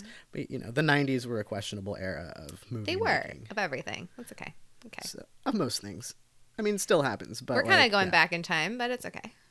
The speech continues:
Speaker 1: It's fine.
Speaker 2: Ugh, Chris Farley.
Speaker 1: I know.
Speaker 2: Okay.
Speaker 1: So good.
Speaker 2: <laughs> But, so, like, the thing is, it was always, like, a twenty dollar bill here, twenty dollar bill there.
Speaker 1: Right.
Speaker 2: Like, usually it would be, like, malls that, like, a few stores were hit,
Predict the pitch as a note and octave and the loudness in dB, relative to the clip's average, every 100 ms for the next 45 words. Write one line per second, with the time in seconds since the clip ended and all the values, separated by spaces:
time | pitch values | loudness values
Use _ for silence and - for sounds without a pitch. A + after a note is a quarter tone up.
0 | _ - - G#3 - - - - - F#3 | _ -20 -16 -16 -16 -18 -18 -10 2 4
1 | C#3+ - - - - - - D3+ - A2 | 4 -2 -6 -8 -12 -12 -6 -4 -4 -4
2 | G2 G2 G2+ - - - A3+ A#3+ C#4 D4+ | -6 -6 -8 -10 -14 -6 0 2 0 -2
3 | - D#3+ C#3 D#2+ F#2+ - - - - - | 0 2 2 0 -4 -10 -14 -20 -20 -20
4 | - - - B1+ - - - - - - | -18 -10 -8 -8 -6 0 0 -2 -14 -16
5 | - - - - - - - - - - | -18 -18 -20 -20 -20 -20 -20 -20 -20 -10
6 | - A#3+ A3 - - F#3+ F#3 F3 D3 D#3 | 6 8 8 6 8 10 12 10 8 4
7 | - - E3 A#3+ G#3+ E3+ D#3 C#3 D#3+ E3 | 4 -2 4 6 8 8 6 4 4 6
8 | F3 F#3 F#3 F3 - D#3 - G3 G3+ G3 | 8 8 8 6 4 -2 2 4 6 8
9 | F#3 F3+ F3 E3+ - F#3 E3 E3 E3 D#3+ | 8 8 6 4 2 4 6 4 4 2
10 | D#3 D#3 D3+ D3 D3 D3+ F3 E3 D#3 D3+ | 4 4 2 2 2 8 10 10 8 8
11 | E3+ E3 E3 C3+ D3 D3+ D3+ C#3+ C#3+ C#3 | 6 4 2 0 2 6 6 6 4 4
12 | B2+ D#3 F#3 F#3 F#3 E3+ E3 D#3 D3+ C#3+ | 4 4 8 10 10 8 8 6 6 2
13 | - - F3+ E3+ E3 D#3 D3 B2+ - A3 | 0 0 2 4 6 4 4 -4 6 6
14 | - | 6